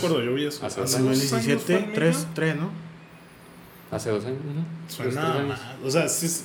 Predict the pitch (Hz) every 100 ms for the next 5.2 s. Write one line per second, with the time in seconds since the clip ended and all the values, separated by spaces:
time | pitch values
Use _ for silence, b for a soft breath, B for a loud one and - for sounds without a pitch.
0 | 135 135 135 135 143 143 151 135 139 131
1 | 120 127 127 120 107 110 107 104 107 113
2 | 110 - 127 110 - - - - 165 214
3 | 160 127 131 180 131 156 175 180 170 170
4 | 165 147 117 120 120 113 151 147 139 139
5 | 147